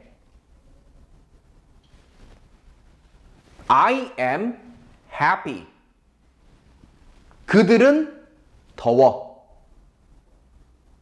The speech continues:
They are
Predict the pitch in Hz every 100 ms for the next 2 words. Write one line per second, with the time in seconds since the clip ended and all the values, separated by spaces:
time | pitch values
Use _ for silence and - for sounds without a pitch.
0 | _ _ - _ _ _ - - _ _
1 | _ _ _ _ _ - _ - - -
2 | - - 110 113 156 226 262 254 - 117
3 | 117 120 202